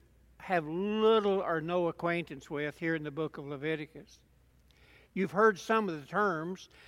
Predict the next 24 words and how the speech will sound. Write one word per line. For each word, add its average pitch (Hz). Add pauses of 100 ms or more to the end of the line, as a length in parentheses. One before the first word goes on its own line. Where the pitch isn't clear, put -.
(280)
So -
if 165
you 165
look 214
in 233
your 196
bulletin, 185
you'll 156
see 208
that 160
I've 147
put, 202 (320)
uh, 151
Gary 175
Harrison 165
had 156
a 151
thing 165
in 160
there 160
about 143
volunteers, 165
and 160
then, 165